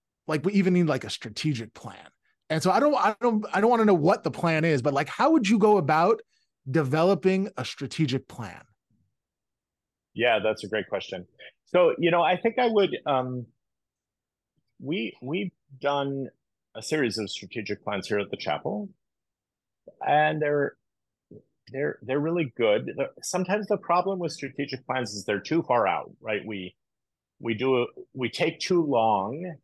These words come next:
Speaker 2: to do them,
Speaker 1: Mm.
Speaker 2: and they're too far out, and they end up living you know, on the shelf
Speaker 1: <laughs>
Speaker 2: behind me, right? So I, and when somebody asks me what the strategic plan says, I go to the book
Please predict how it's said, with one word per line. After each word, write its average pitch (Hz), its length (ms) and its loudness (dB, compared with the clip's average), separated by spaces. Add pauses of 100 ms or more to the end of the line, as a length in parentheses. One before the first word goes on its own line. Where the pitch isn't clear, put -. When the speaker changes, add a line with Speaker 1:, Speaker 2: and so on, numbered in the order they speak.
Speaker 2:
to 113 80 -8
do 95 220 -4
them, 104 520 -8 (840)
Speaker 1:
Mm. 120 160 -20 (320)
Speaker 2:
and 113 340 0
they're 107 100 2
too 160 240 -2
far 131 220 0
out, 113 240 2
and 117 120 -4
they 104 100 -2
end 135 180 -4
up 127 140 -2
living 120 840 -4 (300)
you 117 80 -6
know, 98 340 -2
on 110 180 -2
the - 100 0
shelf - 440 -4 (180)
Speaker 1:
<laughs> - 200 -4
Speaker 2:
behind - 400 -6
me, - 220 -20 (100)
right? 101 300 -6
So 120 200 2
I, 113 120 2 (500)
and 131 380 0
when 127 200 0
somebody 165 600 -2
asks - 420 -4
me 107 400 -4 (200)
what 113 320 -2
the 123 60 -8
strategic 135 560 -6
plan 98 280 -4
says, 101 480 -4
I 120 100 2 (180)
go 139 240 2
to 139 200 -8
the 95 180 -6 (220)
book 113 240 -2